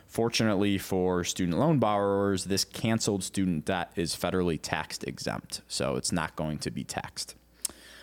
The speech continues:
Uh, last but not least,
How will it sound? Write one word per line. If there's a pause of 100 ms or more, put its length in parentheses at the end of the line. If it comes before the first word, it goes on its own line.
(240)
Uh,
last
but
not
least,